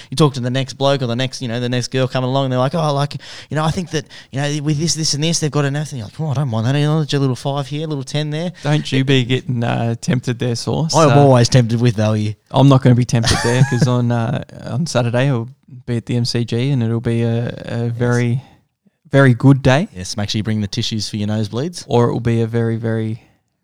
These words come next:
Speaker 2: very poor day.
Speaker 1: If,
Speaker 2: Um,
Speaker 1: if Collingwood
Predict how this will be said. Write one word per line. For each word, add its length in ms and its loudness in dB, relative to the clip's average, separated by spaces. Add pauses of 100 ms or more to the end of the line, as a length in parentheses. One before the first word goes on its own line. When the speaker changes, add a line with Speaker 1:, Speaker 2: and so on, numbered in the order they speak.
Speaker 2:
very 220 -6
poor 300 -8
day. 320 -12 (120)
Speaker 1:
If, 400 -2
Speaker 2:
Um, 60 -8
Speaker 1:
if 380 -2
Collingwood 760 0